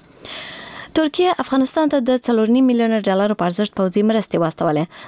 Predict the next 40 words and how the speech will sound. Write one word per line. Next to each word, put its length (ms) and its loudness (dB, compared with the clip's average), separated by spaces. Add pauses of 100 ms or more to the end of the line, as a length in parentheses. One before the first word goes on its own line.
(120)
د 160 2
ترکیې 380 0
ډیلي 260 2
سبا 280 0
لیکلي 280 0
چې 180 0
دا 160 2
کار 240 0
د 140 2
هغه 240 0
تړون 280 2
له 100 2
مخې 240 0
شوی 200 4
چې 140 2
د 140 2
دوه 120 4
زره 160 2 (140)
اتلسم 460 0
کال 180 -2
په 100 -4
سپتمبر 480 0
کې 300 0
لاسلیک 360 -2
شوی 220 2
و. 160 2 (440)
دا 120 2
مرستې 380 2
د 80 2
افغان 240 0
ملي 200 -2
پوځ 240 0 (200)
پر 160 2
لوژستیکي 580 0
م-، 100 0 (160)
عملیاتو 400 0 (140)
لګول 340 0
کیږي. 240 0 (460)
له 160 2
دوه 60 2